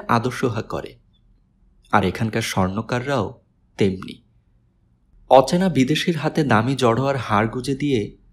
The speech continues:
দাম না নিয়ে চলে যায়। আজব দেশের সব আজব ঘটনা।"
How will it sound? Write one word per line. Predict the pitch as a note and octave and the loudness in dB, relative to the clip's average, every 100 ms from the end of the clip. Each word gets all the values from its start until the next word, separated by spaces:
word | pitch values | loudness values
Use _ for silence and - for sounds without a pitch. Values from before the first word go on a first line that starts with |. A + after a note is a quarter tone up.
| G#2+ | -4
দাম | G#2+ G2+ A2 | 0 0 0
না | A2+ | -6
নিয়ে | A2+ D3 | -4 -6
চলে | - - G2 | -4 -6 -6
যায়। | - - - _ _ _ _ _ _ _ - | -10 -16 -18 _ _ _ _ _ _ _ 4
আজব | A#2+ A#2+ D#3 - | 4 4 -2 0
দেশের | B2+ - E3+ B3+ - | 0 0 -6 -6 -10
সব | - C3+ A2 | -2 0 2
আজব | G2 G#2+ | 0 -4
ঘটনা।" | - - - D2 - | -8 -8 -8 -10 -12